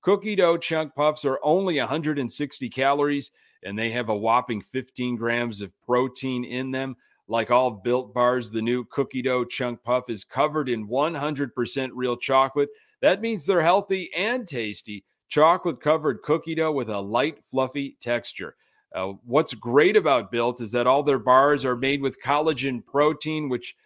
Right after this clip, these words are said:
your body absorbs more efficiently and provides tons of health benefits.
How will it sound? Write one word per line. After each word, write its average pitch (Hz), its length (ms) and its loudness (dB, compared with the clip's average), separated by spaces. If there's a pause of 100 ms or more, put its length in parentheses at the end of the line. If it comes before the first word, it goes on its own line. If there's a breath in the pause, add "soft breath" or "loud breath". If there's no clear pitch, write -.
(120)
your 123 300 2
body 143 380 2
absorbs 127 560 0
more 127 200 0
efficiently 165 640 -2
and 143 100 -4
provides 135 480 0
tons - 520 0
of 95 100 -10
health 120 320 -2
benefits. 123 500 -4